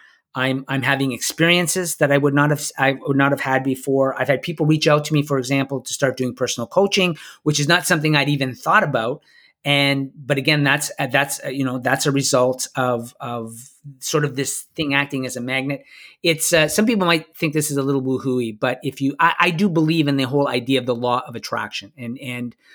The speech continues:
um, but the law of attraction to me was always sort of a, this ex-, you know, e-, ex-, ex-,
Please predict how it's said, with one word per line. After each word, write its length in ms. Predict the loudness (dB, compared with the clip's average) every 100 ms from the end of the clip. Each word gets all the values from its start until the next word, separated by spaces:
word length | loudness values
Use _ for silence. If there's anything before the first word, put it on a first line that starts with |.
| _ _ _
um, 340 | -8 -6 -6 -6
but 100 | -6
the 80 | -2
law 180 | 2 4
of 80 | 2
attraction 440 | 2 0 0 -4
to 100 | -2
me 120 | 0
was 140 | 2 2
always 300 | 2 2 0
sort 140 | 0
of 100 | 0
a, 300 | -2 -4 -8 -14 _ -20 -20 _ -4
this 480 | 0 2 0 -2 -4 _ _ _ _ _
ex-, 420 | -6 -6 -6 -8 -6
you 100 | -4
know, 220 | -4 -4
e-, 200 | -8 -10 -12 -16 -8
ex-, 280 | -6 -6 -4
ex-, 260 | -6 -6